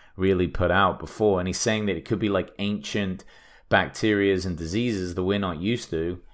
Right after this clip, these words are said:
that could start affecting us. Um, I don't know how true that is, and I don't know what his background and understanding of this is. I would assume that if it's, like, an ancient bacteria or disease, because we evolved through those times,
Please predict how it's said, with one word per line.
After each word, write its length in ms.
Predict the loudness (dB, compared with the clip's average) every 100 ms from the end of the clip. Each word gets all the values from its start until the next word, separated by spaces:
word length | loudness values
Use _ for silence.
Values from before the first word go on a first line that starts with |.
| -6
that 180 | -4 -2
could 200 | -4 -2
start 280 | 0 0 0
affecting 500 | 0 -2 -2 -10 -12
us. 280 | -14 -14 -16 -20 -20 _ -2
Um, 400 | 0 0 -4 2
I 100 | 6
don't 180 | 6 6
know 160 | 4 4
how 180 | 2 0
true 260 | 0 0
that 200 | 2 2
is, 360 | 2 0 -4 -12 _ _
and 100 | 0
I 80 | 2
don't 180 | 2 2
know 160 | 0
what 240 | 2 0 0
his 220 | -2 0
background 760 | 2 2 2 0 0 0 -4 -8 _ _
and 140 | -2 -2
understanding 640 | -2 -2 -2 0 0 -2
of 80 | 0
this 240 | -2 0
is. 180 | -2 0
I 140 | 0
would 140 | 2 2
assume 360 | 0 0 2
that 120 | 2 2
if 160 | 0
it's, 160 | -2 -2
like, 140 | 0
an 80 | 0
ancient 520 | -2 -4 -8 -10 -4
bacteria 560 | -2 -2 -2 -2 0 0
or 100 | -4
disease, 600 | -6 -4 -2 -2 -4 -6 -14 -20 _ _
because 300 | -2 2 2
we 160 | 4 2
evolved 500 | 2 4 6 4 -2
through 200 | -2 0
those 240 | 0 -2
times, 640 | 2 4 4 2 -2 -4